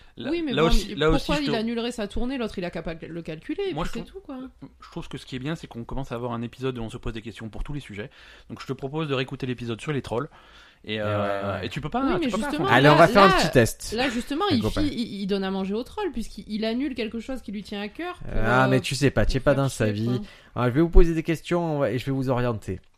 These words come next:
Speaker 3: Euh, c'est parti. On a un film. Ce nouveau film a-t-il marché ? Dites-moi oui ou non.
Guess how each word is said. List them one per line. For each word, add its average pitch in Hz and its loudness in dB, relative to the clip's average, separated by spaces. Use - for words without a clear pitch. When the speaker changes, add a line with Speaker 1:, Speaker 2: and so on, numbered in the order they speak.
Speaker 3:
Euh, 107 -4
c'est 196 -4
parti. - -2
On 139 -2
a 180 2
un 131 -2
film. 92 -6
Ce - -6
nouveau 147 0
film 190 -2
a-t-il 120 -6
marché ? 160 -2
Dites-moi 139 -2
oui 156 2
ou 127 0
non. 98 -2